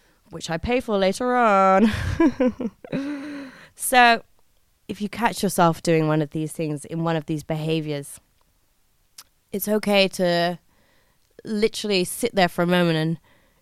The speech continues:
go all the way back to almost like a child state, wh-, how you would help a child. And you're helping your inner child here. But what would you, how would you help a child through this? Like,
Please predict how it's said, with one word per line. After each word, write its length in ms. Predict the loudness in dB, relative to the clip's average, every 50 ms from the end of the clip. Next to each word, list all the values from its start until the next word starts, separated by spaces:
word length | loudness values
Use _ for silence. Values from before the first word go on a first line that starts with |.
| _ _ 2
go 360 | 4 6 6 6 4 2 0 _ _ 4
all 220 | 8 8 8 8
the 80 | 8 6
way 120 | 2 2
back 380 | 2 2 2 2 2 0 -4 -12
to 120 | -12 -10
almost 420 | -6 -4 -4 -2 -2 -4 -4 -4 -2
like 320 | -2 -2 -2 -2 -6 -12 _ _ _ _ _ _ _ _ _ _ -10
a 60 | -10 -8
child 440 | -6 0 4 6 6 6 6 4
state, 360 | 2 -4 -2 -2 -2 -2 -2 -6 -8 -10
wh-, 160 | -8 -8 -8
how 280 | -8 -4 2 2 4
you 180 | 4 2 0 0
would 180 | -2 -4 -6 -10 -12
help 280 | -6 -4 -4 -4 -4
a 60 | -8 -10
child. 640 | -6 0 2 4 4 4 2 0 -4 -10 -14 -18 _ _ _ _ _ _ _ _ _ _ _ _ -14
And 200 | -10 -8 -6 -4
you're 100 | -4 -4
helping 280 | -2 -4 -4 -4 -4 -6
your 140 | -4 -2 -2
inner 180 | -2 -2 -4
child 340 | -6 -6 -8 -8 -8 -10 -10
here. 280 | -12 -10 -10 -10 -14 -16 _ _ _ _ _ _ _ _ _ _ _ _ _ -8
But 200 | -8 -8 -8 -10 -8
what 320 | -6 -4 0 0 0 0
would 180 | -2 -8 -8 -8
you, 440 | -8 -6 -4 -4 -4 -4 -6 -6 -8 -14 _ _ _ _ _ _ _ -18 -12
how 220 | -4 -2 2 2
would 120 | 2 2
you 140 | 2 2 2
help 340 | 2 2 2 2 0 0 -2
a 60 | -10 -8
child 460 | -6 0 2 4 6 6 4 2 -2
through 180 | -8 -8 -6
this? 480 | -6 -8 -10 -10 -12 -14 -14 -16 -18 -20 _ _ _ _ _ _ _ _ _ _ _ _ _ _ _ _ _ _ _ _ _ -10
Like, 500 | -4 0 2 2 2 0 -2 -8 -14